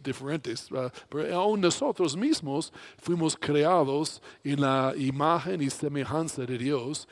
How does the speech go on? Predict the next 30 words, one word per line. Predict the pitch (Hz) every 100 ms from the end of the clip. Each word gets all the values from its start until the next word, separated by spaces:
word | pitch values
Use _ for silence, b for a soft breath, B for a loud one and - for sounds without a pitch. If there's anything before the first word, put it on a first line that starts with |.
| B B
y | -
nosotros, | 196 - 381 - 185
en | 170
un | 190
sentido, | - 151 208 247 160 170 B
somos | B - 180 170 156
trinidades. | - 160 156 202 156 139 123 - b b b -
Ah, | 131 131 135
te-, | 156 160
ah, | 147 165 156 - - 160
el | 151
hombre | 180 185
tiene | 175 165
tres | 151 147 139
partes. | 185 165 - - - - B B
El | 135
espíritu, | 139 - - 214 170 170 214 - - B B
la | 127
parte | - 147 151 160
que | - 151
contacta | - 139 127 156 156 -
con | 156 143 135
Dios, | 147 156 127 147 - - B B
la | 131
parte, | 127 147 147 160 160 147 - B
ah, | 127 143
que | 135 143
es | 131
hecho | 151 143 160
nuevo, | 160 151 139 131